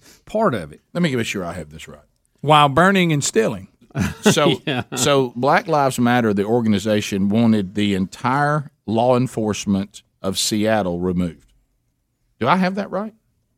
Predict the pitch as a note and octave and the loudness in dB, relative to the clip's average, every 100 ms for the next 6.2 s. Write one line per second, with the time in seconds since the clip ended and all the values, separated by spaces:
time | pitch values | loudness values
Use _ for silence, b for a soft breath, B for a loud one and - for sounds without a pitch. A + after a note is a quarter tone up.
0 | _ A2+ A2 A#2 A2 A#2 G#2+ A#2+ A#2+ A#2 | _ -4 0 0 0 -2 -2 -2 -2 -2
1 | C3+ A2 G#2+ - G2+ G2 - G#2+ G2+ G2 | -2 -2 -4 -6 -4 -4 -2 0 0 -2
2 | G2 G#2 E2 - _ - F3+ D3+ E3 A#3 | -2 -4 -4 -16 _ -4 2 4 4 6
3 | A#3 C4 G3 - - C3+ C3+ D#3+ D3+ B2+ | 4 4 0 -6 -8 -6 -4 -2 -2 -2
4 | - E3+ D#3 A#2+ A2+ A2+ A2 A#2+ - E3+ | -2 -2 -2 0 -2 -2 -4 -4 0 2
5 | F3 G#2+ A2+ A2+ A2+ A2 A2+ A#2+ - C#3+ | 2 0 0 0 0 -4 -4 -6 -4 -6
6 | D#3 - | -6 -12